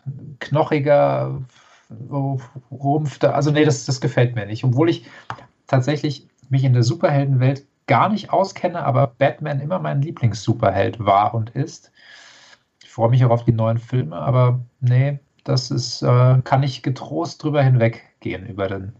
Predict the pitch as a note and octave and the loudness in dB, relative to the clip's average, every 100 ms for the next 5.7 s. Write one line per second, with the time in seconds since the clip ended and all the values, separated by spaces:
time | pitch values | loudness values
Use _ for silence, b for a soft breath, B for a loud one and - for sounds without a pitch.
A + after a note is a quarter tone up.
0 | - A2+ - A#2 A2+ - _ _ _ _ | -8 -8 -4 -4 -4 -8 _ _ _ _
1 | _ _ _ _ _ _ _ _ _ _ | _ _ _ _ _ _ _ _ _ _
2 | _ _ _ _ _ _ _ _ _ _ | _ _ _ _ _ _ _ _ _ _
3 | _ _ _ _ _ _ - B B B | _ _ _ _ _ _ -20 B B B
4 | B B B B B B B B B B | B B B B B B B B B B
5 | _ _ B2 B2 G#3 G3 A2+ | _ _ 2 4 4 2 0